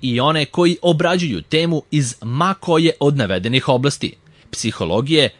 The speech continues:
finansija, informacionih tehnologija, komunikologije, sociologije, farmacije, menadžmenta,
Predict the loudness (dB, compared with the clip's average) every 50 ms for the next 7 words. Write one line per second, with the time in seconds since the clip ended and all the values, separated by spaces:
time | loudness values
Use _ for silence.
0 | _ _ -4 -2 0 2 2 0 0 -2 -2 -2 0 0 -2 -2 _ -4 -2 -2
1 | 0 2 2 2 2 2 0 -2 -4 -2 -2 -2 0 0 -2 -4 -2 -4 -4 -2
2 | 0 0 2 2 2 2 0 -2 -2 -4 -6 -14 -20 -20 -20 -20 _ -4 -2 0
3 | 2 2 2 0 0 0 2 2 4 4 4 2 2 2 0 0 -2 -4 -8 -14
4 | -12 -6 -6 -6 -6 -4 -4 -2 0 2 2 2 2 2 2 2 0 -2 _ _
5 | _ -12 -6 -4 -2 -2 0 0 0 -2 -2 0 0 0 0 0 -4 _ -8 -6
6 | -2 -2 0 0 -2 -2 -2 -2 -2 -2 0 -2 -2